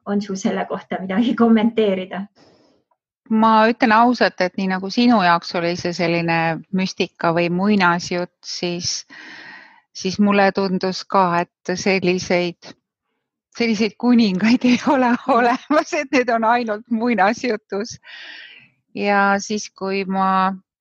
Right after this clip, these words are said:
Speaker 2: Michaelit kohtasin ja, ja sind koos nägin ja teie sellist koos ühist, äh,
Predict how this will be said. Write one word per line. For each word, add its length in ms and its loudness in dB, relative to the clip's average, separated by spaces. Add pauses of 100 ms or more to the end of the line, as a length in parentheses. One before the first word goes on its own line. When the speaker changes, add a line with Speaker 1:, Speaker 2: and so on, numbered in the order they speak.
(540)
Speaker 2:
Michaelit 540 0
kohtasin 640 -4
ja, 240 2
ja 200 0
sind 260 2
koos 420 -2
nägin 480 -4
ja 480 0
teie 320 2
sellist 400 -4
koos 360 -4
ühist, 500 -6
äh, 160 2